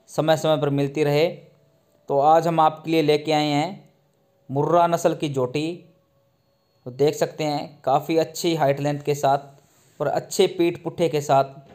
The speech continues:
काफ़ी शानदार जोटी है। अडर क्वालिटी देख सकते हैं, काफ़ी शानदार है। थनों का गैप देख सकते हैं, काफ़ी अच्छा है,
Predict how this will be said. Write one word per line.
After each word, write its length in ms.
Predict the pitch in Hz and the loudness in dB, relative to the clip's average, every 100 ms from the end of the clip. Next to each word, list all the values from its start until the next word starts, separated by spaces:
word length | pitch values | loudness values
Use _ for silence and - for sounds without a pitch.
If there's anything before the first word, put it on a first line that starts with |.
| - | -6
काफ़ी 220 | 131 143 147 | -4 -2 -2
शानदार 380 | 156 147 156 139 | -2 2 2 0
जोटी 280 | 131 127 | -4 -6
है। 160 | 131 135 160 _ _ _ _ _ _ _ _ _ 127 | -4 -4 -6 _ _ _ _ _ _ _ _ _ -4
अडर 200 | 147 165 | 0 2
क्वालिटी 360 | 160 165 170 | 2 2 2
देख 180 | 156 160 | 0 0
सकते 300 | 160 156 156 | -2 -4 -2
हैं, 300 | 143 165 - _ _ _ _ _ - | -2 -4 -10 _ _ _ _ _ 0
काफ़ी 280 | 151 147 160 | 0 0 -2
शानदार 460 | 156 147 143 139 | 0 2 2 2
है। 220 | 139 160 - _ _ _ | 0 -4 -20 _ _ _
थनों 220 | - 147 156 | -4 -2 0
का 100 | 156 | 0
गैप 260 | 143 165 139 | 0 -2 -2
देख 160 | 147 | -4
सकते 260 | 151 143 147 | -6 -6 -6
हैं, 100 | 139 | -2
काफ़ी 280 | 143 143 139 | -4 -2 -4
अच्छा 240 | 139 143 | -4 -4
है, 180 | 127 | -2